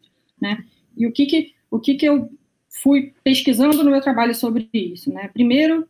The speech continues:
uma coisa muito específica, ele é um, ele é um termo essencialmente, é, editorial, é um termo essencialmente, né, de opinião, e é um termo que aparece negativamente cem por cento das vezes.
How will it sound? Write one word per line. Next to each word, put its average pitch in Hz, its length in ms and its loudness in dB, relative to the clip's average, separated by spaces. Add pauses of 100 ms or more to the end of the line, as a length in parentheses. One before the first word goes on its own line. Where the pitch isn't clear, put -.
uma 226 200 -4
coisa 269 180 4
muito 294 140 4
específica, 277 440 -2
ele 294 100 4
é - 20 6
um, 277 180 4
ele 240 140 -2
é 269 40 4
um 262 100 6
termo 285 360 4
essencialmente, 254 840 2 (240)
é, 180 280 -4
editorial, 185 800 0
é - 20 4
um 214 100 -2
termo 226 280 0
essencialmente, 220 680 -2
né, 196 140 -8
de 214 120 -6
opinião, 220 640 0 (200)
e 269 200 2
é 269 60 2
um 269 100 4
termo 269 300 2
que 277 180 -6 (140)
aparece 254 640 -2
negativamente 240 920 0
cem 262 180 2
por 254 80 -2
cento 226 220 -4
das 196 180 -6
vezes. - 320 -16